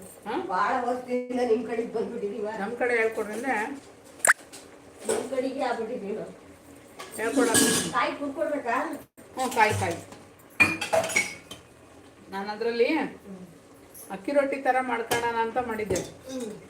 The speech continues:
Speaker 1: ಆ, ಮೊನ್ನೆ ಗೋಧಿ ಹಿಟ್ಟು ಹಾಕೊಂಡು ಮಾಡಿದ್ವಲ್ಲ,
Speaker 2: ಹ್ಮ್.
Speaker 1: ಆ ಥರ.
Speaker 2: ಹ್ಮ್.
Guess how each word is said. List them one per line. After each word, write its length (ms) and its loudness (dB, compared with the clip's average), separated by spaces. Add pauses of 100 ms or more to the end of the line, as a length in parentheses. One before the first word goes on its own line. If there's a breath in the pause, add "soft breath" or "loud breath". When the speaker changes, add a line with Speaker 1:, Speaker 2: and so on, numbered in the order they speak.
(500)
Speaker 1:
ಆ, 220 0
ಮೊನ್ನೆ 260 -4
ಗೋಧಿ 280 0
ಹಿಟ್ಟು 160 0
ಹಾಕೊಂಡು 260 -6
ಮಾಡಿದ್ವಲ್ಲ, 340 -4
Speaker 2:
ಹ್ಮ್. 1700 -16
Speaker 1:
ಆ 40 -4
ಥರ. 200 -2
Speaker 2:
ಹ್ಮ್. 920 -12